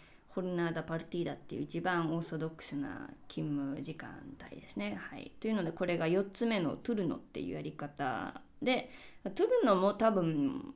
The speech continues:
業界によっては、まあ、三交代とかだと、もう夜中の深夜勤務とかもあったりするので、そういうのも含めるとまたいろいろあると思うんですけど、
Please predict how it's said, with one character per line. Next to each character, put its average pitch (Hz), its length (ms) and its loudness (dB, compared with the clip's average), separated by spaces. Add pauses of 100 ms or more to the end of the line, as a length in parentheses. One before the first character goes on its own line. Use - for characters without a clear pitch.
業 247 240 4
界 320 240 6
に 302 120 8
よ 311 80 6
っ 311 40 2
て 311 220 -2
は、 208 160 8
ま 165 100 4
あ、 - 20 2
三 262 340 6
交 269 260 2
代 151 220 2
と 156 80 -6
か 135 100 -4
だ 160 140 -2
と、 165 540 0 (180)
も 196 120 -2
う 180 80 0
夜 190 140 2
中 220 300 2
の 208 120 0
深 240 320 2
夜 220 440 2
勤 220 180 0
務 170 160 2
と - 140 -6
か 151 100 -8
も 156 120 -2
あ 151 40 -4
っ 156 100 -8
た 156 120 -8
り 151 80 -6
す - 120 -12
る 160 60 -2
の 156 120 -2
で、 160 100 -2
そ 220 240 -2
う 226 60 2
い 233 100 0
う 233 100 2
の 220 120 0
も 202 180 -2
含 214 300 -2
め 226 100 0
る 220 100 -4
と 233 120 2
ま 180 140 0
た 156 100 -4
い 160 80 0
ろ 170 120 0
い 170 40 2
ろ 170 80 0
あ 165 40 -2
る 165 60 -6
と 165 120 -8
思 156 160 -2
う - 20 -2
ん 156 80 -4
で 165 100 -8
す - 80 -14
け 196 140 -8
ど、 226 280 0